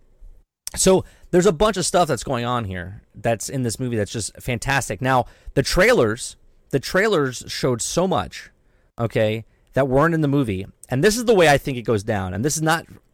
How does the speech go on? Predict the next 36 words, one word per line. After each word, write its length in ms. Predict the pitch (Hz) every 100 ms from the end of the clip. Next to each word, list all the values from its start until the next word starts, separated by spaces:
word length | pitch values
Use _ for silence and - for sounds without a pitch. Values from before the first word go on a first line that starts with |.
| _
this 260 | 123 147 202
is 120 | 156
me 220 | 151 170 160
watching 300 | 139 147 147
it 80 |
one 200 | 117 143
time 380 | 180 120 98 101 - _ -
and 120 | 120
then 120 | 120
seeing 240 | - 143 139
the 60 | 127
trailers 380 | 139 127 117
after 260 | 113 117 123
I 40 |
saw 140 | 110 113
the 80 | 110
movie. 340 | 95 82 - _ _ -
Okay, 160 | 107 113
this 160 | 110
is 60 | 120
not 200 | 131 143
me 140 | 143 147
getting 240 | 135 131
any 260 | 120 147 196
information 500 | 185 185 180 - 160
from 140 | 127
any 200 | 131 180
other 160 | 175 190
source. 520 | - 143 143 - - _ _ _ -
Okay, 240 | 127 131 131
this 160 | 127
is 80 | 120
just 160 | 123 120
what 80 | 120
I 80 | 117
thought. 300 | - 87